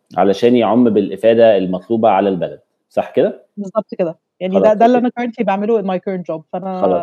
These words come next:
Speaker 1: أوكي.
Speaker 2: فأنا حاليًا، آه، I'm، أنا شغالة على ن-، آه، س-، work stream ليه علاقة ب،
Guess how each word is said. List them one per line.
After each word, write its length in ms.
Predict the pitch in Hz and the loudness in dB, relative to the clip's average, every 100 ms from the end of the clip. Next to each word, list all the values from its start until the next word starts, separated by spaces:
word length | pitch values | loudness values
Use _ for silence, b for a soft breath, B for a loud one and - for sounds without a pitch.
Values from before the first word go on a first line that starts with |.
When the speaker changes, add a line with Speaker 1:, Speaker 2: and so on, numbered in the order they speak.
| 165 | -6
Speaker 1:
أوكي. 180 | - | -8
Speaker 2:
فأنا 140 | 196 190 - | -8 -10 -12
حاليًا، 200 | 202 220 _ 247 240 - 180 | -10 -10 _ -12 -10 -8 -8
آه، 260 | 175 170 175 _ _ _ _ - - - | -8 -10 -14 _ _ _ _ -20 -18 -4
I'm، 140 | 208 208 - 202 | -4 -4 -8 -8
أنا 120 | 214 | -6
شغالة 360 | 214 185 214 | -4 -4 -4
على 420 | 247 185 180 226 208 | -6 -8 -8 -6 -6
ن-، 380 | 196 190 _ | -8 -14 _
آه، 300 | 180 180 165 - 175 | -10 -8 -10 -14 -20
س-، 180 | - | -20
work 240 | - 220 226 | -6 -4 -4
stream 480 | - - 226 262 320 _ _ _ _ | -6 -8 -6 -4 -6 _ _ _ _
ليه 180 | 180 240 | -6 -4
علاقة 520 | 233 214 233 - 262 | -2 -2 -4 -6 -8
ب، 120 | 208 | -8